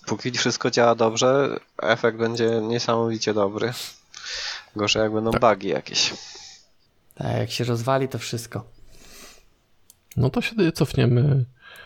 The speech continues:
Speaker 2: do patyków i kamieni. Też będzie spoko.
Speaker 3: Uuu.
Speaker 2: Uga, uga.
Speaker 3: Może tak będzie.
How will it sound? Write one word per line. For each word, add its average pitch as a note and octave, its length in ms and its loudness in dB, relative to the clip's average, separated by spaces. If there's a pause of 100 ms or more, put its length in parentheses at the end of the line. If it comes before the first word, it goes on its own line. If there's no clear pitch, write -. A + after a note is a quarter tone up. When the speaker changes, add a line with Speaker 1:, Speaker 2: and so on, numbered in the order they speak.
(220)
Speaker 2:
do - 120 0
patyków - 460 0
i - 40 -4
kamieni. F2 460 0 (440)
Też - 180 2
będzie A2 240 0
spoko. - 360 -4 (180)
Speaker 3:
Uuu. C3+ 400 -2 (800)
Speaker 2:
Uga, G#2+ 200 2
uga. G#2+ 360 2 (3000)
Speaker 3:
Może A#2+ 180 -6
tak A#2 220 -6
będzie. B2+ 400 -2